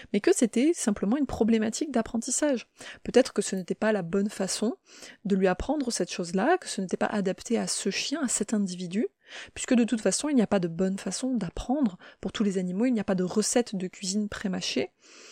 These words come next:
Toutes les façons d'apprendre doivent systématiquement être adaptées à notre apprenant,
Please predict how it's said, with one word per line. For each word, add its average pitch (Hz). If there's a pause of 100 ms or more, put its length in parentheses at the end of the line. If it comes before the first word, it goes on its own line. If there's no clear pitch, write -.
(360)
Toutes 349
les 220
façons 214
d'apprendre 226
doivent 185
systématiquement 226
être -
adaptées 202 (280)
à 208
notre 208
apprenant, 185